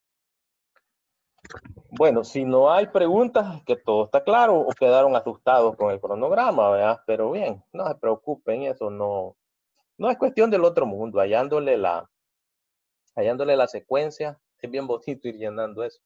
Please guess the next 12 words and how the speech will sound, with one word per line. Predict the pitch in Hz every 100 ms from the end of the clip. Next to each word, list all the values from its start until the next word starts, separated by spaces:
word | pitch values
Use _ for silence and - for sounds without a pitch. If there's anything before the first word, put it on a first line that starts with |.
| _
a | 107
mí | 107
me | 107
encanta, | 101 117 107 _ _ _ _
¿verdad? | - 107 101 _ _ -
Ese | 113
mismo | 147 165 175
cronograma | 170 151 147 131 143 143
van | 120 120
a |
hacer | 131 127
ustedes, | 135 - 110 104 120 _